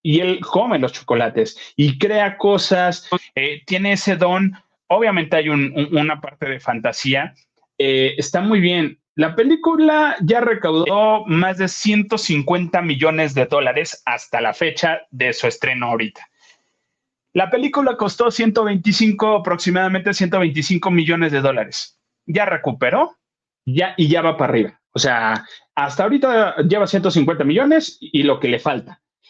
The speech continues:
Entonces, porque esta película de verdad sí se antoja verla más de dos veces. Eh, le dio en la torre a, a, a, a Wish. En ningún momento, este,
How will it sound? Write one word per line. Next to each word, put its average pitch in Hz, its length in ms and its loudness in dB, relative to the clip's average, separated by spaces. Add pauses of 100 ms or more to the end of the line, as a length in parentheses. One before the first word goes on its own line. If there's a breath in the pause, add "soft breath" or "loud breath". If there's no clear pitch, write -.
(100)
Entonces, 131 320 -2
porque 139 440 -2
esta 139 460 0
película 196 440 0
de 170 100 0
verdad 147 320 0 (300)
sí - 220 0
se 202 100 -4
antoja 156 400 -2
verla 143 240 -2
más 139 180 -4
de 131 120 -2
dos 131 160 0
veces. 151 440 0 (480 loud breath)
Eh, 135 800 2
le 156 220 2
dio 233 160 2
en 269 60 2
la 156 180 -2
torre 180 400 2
a, 120 320 -2
a, 123 680 -4
a, - 0 -
a 123 220 -4
Wish. 143 520 -2 (340)
En 135 180 -2
ningún 143 260 0
momento, 160 1040 2
este, 117 640 -2